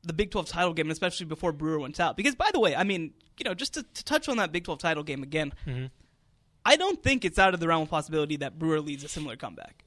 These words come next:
Speaker 1: right? Like, I mean, I think that we saw how he went out and saw how he struggled early in that game, and we're like, "Oh,
Speaker 2: Mm-hmm.
Speaker 1: Brewer's bad. You know, let's get somebody else in there."
Speaker 2: Right.
Speaker 1: He's done this all year,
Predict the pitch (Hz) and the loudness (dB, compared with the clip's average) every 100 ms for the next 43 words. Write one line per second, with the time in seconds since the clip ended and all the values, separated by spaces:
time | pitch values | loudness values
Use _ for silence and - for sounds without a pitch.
0 | _ _ 160 165 180 196 202 202 185 208 | _ _ 2 2 4 2 4 4 6 4
1 | 294 - 202 - 160 190 190 175 160 - | 2 4 4 4 0 0 0 -2 -6 -14
2 | - - - - 214 240 - 226 185 185 | -20 -20 -12 2 4 4 4 2 2 2
3 | 185 - 165 160 147 156 185 175 180 165 | 2 2 4 4 2 0 2 4 2 2
4 | - 185 160 156 156 151 151 143 147 139 | 0 0 0 0 0 0 -2 -4 -6 -6
5 | 139 135 - 202 131 - _ _ 139 120 | -6 -2 4 4 4 -12 _ _ -6 -4
6 | 117 110 233 262 196 160 175 190 180 156 | -4 0 2 4 2 2 6 6 6 2
7 | - - _ _ - 196 175 160 185 - | -4 -14 _ _ -4 0 2 2 0 0
8 | 202 - 190 180 160 233 262 180 135 156 | -2 -2 0 4 4 4 2 0 -6 -6
9 | 127 110 - _ - - 427 160 254 247 | -4 -4 -8 _ -4 -2 -2 4 4 4
10 | 151 185 170 127 147 139 | 2 2 2 2 -2 -4